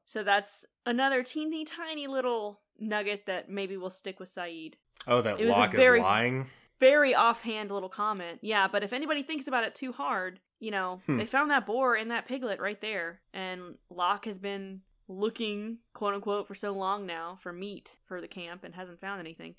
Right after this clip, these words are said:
Speaker 1: So just little teeny tiny insignificant
Speaker 2: Interesting.
Speaker 1: comments here and there that might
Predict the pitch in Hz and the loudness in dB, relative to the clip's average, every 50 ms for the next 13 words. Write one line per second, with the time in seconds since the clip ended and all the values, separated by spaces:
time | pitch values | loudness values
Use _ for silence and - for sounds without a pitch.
0 | _ _ _ - 220 214 208 208 233 285 262 - - _ _ _ _ - 294 320 | _ _ _ -2 0 0 0 2 0 -2 -4 -4 -12 _ _ _ _ -12 -8 -4
1 | 359 415 466 466 453 453 440 - - 480 494 508 508 494 466 453 427 403 370 330 | -2 0 0 2 0 0 -2 -6 -8 -10 -8 -8 -6 -4 -2 0 0 0 0 -2
2 | 311 269 285 277 240 247 233 240 233 220 196 180 214 208 202 196 190 - - - | -2 -2 -2 0 0 0 -2 -2 -2 -2 -2 -2 0 0 0 -2 -4 -8 -10 -12
3 | - - 196 202 233 226 214 202 196 190 190 190 185 185 185 170 185 - - 202 | -14 -12 -8 -4 -2 0 0 0 -2 -2 -4 -4 -4 -4 -4 -4 -6 -6 -6 -4
4 | 208 208 208 202 196 - - - - - | -2 -2 -2 -2 -4 -6 -10 -18 -20 -20